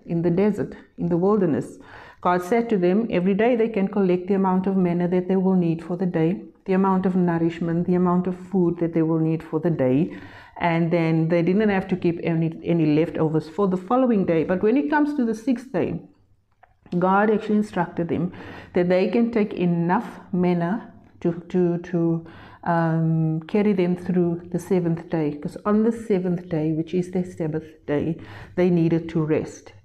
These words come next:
And they need not go out and, um,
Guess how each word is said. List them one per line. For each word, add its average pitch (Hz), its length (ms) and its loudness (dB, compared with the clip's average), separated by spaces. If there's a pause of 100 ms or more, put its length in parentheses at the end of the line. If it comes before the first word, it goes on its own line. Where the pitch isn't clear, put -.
And 160 580 0
they 165 160 2
need 180 540 2
not 190 480 0
go 175 280 0
out 160 360 -4
and, 160 260 -2 (380)
um, 151 480 -6